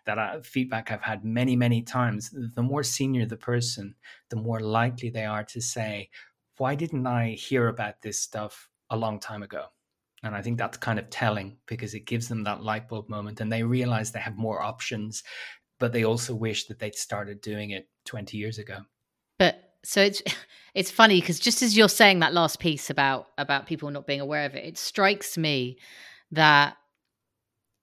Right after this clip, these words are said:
Speaker 2: and I don't wanna say a responsibility 'cause that feels harsh, but it strikes me that if you do have, uh, some understanding of these, these skills and these, these abilities and these concepts,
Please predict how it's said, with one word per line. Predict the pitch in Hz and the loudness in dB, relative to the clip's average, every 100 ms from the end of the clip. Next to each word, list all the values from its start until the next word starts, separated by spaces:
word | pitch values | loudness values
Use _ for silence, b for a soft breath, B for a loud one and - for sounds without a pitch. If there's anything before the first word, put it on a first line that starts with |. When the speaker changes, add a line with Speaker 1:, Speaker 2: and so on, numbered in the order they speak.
| _ _ _ - | _ _ _ -2
Speaker 2:
and | 156 | 0
I | |
don't | 156 175 | 2 2
wanna | 160 | 2
say | - 147 | 0 0
a | 143 | 0
responsibility | - 151 - - 139 - 127 | -2 -4 -6 -2 -2 -2 -6
'cause | 127 | 0
that | 147 - | 0 0
feels | 139 131 | -2 -2
harsh, | - 135 - - - | 0 0 0 -6 0
but | 151 B B B | 2 B B B
it | 196 | 2
strikes | - 285 - | 6 6 6
me | 254 214 | 2 2
that | - | 0
if | 202 | -2
you | 214 | -2
do | 175 226 240 | 0 0 2
have, | 185 185 165 165 - 170 | 4 6 6 2 -12 -2
uh, | 170 160 151 151 | 2 2 2 0
some | 185 175 | -2 -2
understanding | 160 - 160 160 147 139 | 0 2 2 2 -2 -4
of | - | -4
these, | 147 139 131 - - - | -4 -4 -8 -12 -10 -4
these | 147 - | -4 -4
skills | - 147 143 139 143 | 0 0 0 -2 -4
and | 135 | -4
these, | 131 127 - | -4 -6 -8
these | 107 135 | -8 -8
abilities | 127 139 131 - 127 127 123 - B B B | -6 -6 -6 -4 -4 -4 -8 -16 B B B
and | - 151 | 0 2
these | 185 | 2
concepts, | - 285 - 123 123 - | 4 4 2 0 -2 -8